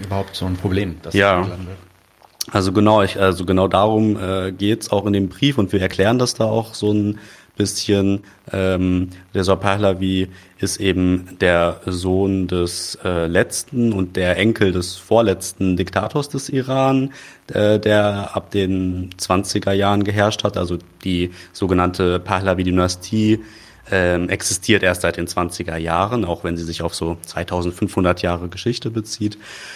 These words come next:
Speaker 2: Äh, und seine, äh, Vorfahren waren alle brutale, äh, tyrannische
Speaker 1: Mhm.
Speaker 2: Herrscher, äh, Diktatoren, die mit einem, äh, sehr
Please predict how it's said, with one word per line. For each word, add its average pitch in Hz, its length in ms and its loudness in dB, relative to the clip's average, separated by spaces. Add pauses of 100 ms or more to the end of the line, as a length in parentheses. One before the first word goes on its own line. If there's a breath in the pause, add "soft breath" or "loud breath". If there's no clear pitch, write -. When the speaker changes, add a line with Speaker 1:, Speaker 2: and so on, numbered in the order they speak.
(200 loud breath)
Speaker 2:
Äh, 101 200 4
und 95 160 2
seine, 95 640 6
äh, 95 220 4
Vorfahren 113 480 2
waren 107 180 4
alle 101 220 0
brutale, 107 1120 0
äh, 104 60 -4
tyrannische 107 880 -2 (300 soft breath)
Speaker 1:
Mhm. 92 220 -16
Speaker 2:
Herrscher, 104 920 2
äh, 92 460 -4
Diktatoren, 101 720 0
die 101 400 -2
mit 92 300 -6
einem, 92 340 -2 (320 loud breath)
äh, 92 340 -2 (360)
sehr 95 640 4